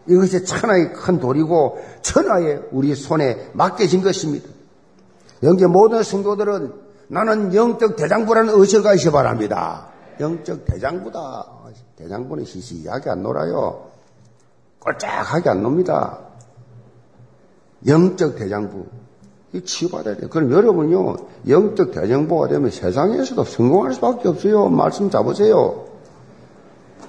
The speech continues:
왜냐? 우리는 아무것도 아니지만은 시공간을 초월해서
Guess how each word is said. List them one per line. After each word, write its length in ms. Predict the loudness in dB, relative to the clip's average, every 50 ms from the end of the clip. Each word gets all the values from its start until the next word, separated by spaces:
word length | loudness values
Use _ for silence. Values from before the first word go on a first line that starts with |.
| -20 -20 -20 -20 -20 -20 -20 -20 _ -20 _ 0
왜냐? 680 | 2 4 6 6 6 4 2 0 -2 -4 -10 -16 -20 -20 -20 -20 -20 _ -20 -18
우리는 360 | -14 -12 -8 -2 2 4 4 6
아무것도 520 | 6 4 4 2 0 0 -2 -2 0 0
아니지만은 600 | -4 -2 -4 -6 -6 -6 -6 -8 -10 -12 -14 -18 -20 -20 _ _ -20 -20 -12
시공간을 680 | -8 -4 0 4 4 4 4 4 2 0 0 -2 -4 -4
초월해서 560 | 0 2 2 2 2 0 -2 -4 -8 -16 -18